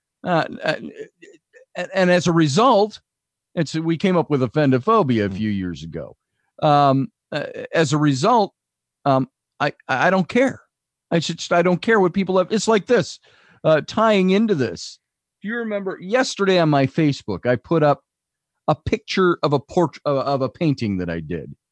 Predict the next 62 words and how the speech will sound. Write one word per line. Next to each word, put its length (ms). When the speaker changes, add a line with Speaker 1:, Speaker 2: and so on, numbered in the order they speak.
Speaker 1:
As 80
a 20
matter 180
of 80
fact, 300
if 120
you 80
don't 200
mind, 280
I've 100
got 120
it 40
right 260
here. 240
Speaker 2:
Come 120
on, 160
show 300
us, 100
bro. 260
What's 240
up 100
now? 260
Come 180
on. 280
Speaker 1:
I 40
think, 140
I 60
think 220
it's 160
sitting 200
right 220
here. 240
Let 100
me 60
just 220
scroll 420
through 160
my 120
stuff. 400
But, 300
uh, 180
I 80
put 180
up 80
a 60
picture. 320
There's 240
a 40
guy 420
that 160
I 80
did 320
illustrations 880
for 240
last 380
year. 220
Speaker 2:
Yeah, 280
bro. 180
Speaker 1:
The 80
book 100
Speaker 2:
Yeah. 160
Speaker 1:
he 60